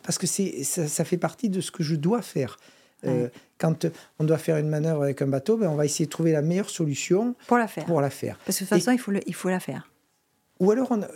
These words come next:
Speaker 1: quand on dit non, on le fait pas, c'est parce que le danger est trop grand et on dit, ben, plutôt, on,
Speaker 2: Ouais.
Speaker 1: le bateau attend un peu que le, que le mauvais temps passe. Et quand on est sur, sur une piste de ski et que,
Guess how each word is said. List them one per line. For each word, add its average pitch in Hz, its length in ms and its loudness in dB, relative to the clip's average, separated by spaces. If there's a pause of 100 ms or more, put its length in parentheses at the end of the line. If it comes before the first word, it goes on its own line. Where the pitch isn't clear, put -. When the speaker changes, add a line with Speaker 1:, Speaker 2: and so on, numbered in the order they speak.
(140)
Speaker 1:
quand 208 200 2
on 214 60 2
dit 185 200 0
non, 190 100 2
on 175 60 0
le 156 40 -4
fait 165 140 -6
pas, 226 100 2
c'est 214 160 -2
parce 147 160 -4
que - 80 -8
le 156 120 0
danger 156 360 0
est 180 80 -4
trop - 140 -6
grand 214 220 0
et 156 100 -2
on 123 60 -4
dit, 151 180 -2
ben, 131 180 0
plutôt, - 320 -2
on, 120 320 -4
Speaker 2:
Ouais. 175 240 -2
Speaker 1:
le 135 80 -2
bateau 127 320 0
attend 139 300 2
un 127 100 0
peu 151 220 0
que 151 140 -6
le, 110 520 -2
que - 100 -4
le 127 60 0
mauvais 127 200 0
temps 135 180 -2
passe. 117 320 -8 (560)
Et 160 40 2
quand 202 260 2
on 202 80 2
est 190 40 0
sur, 151 400 -2
sur 139 220 -4
une 143 100 0
piste 139 240 -4
de 135 80 -2
ski 160 340 -2
et 127 60 0
que, 131 220 0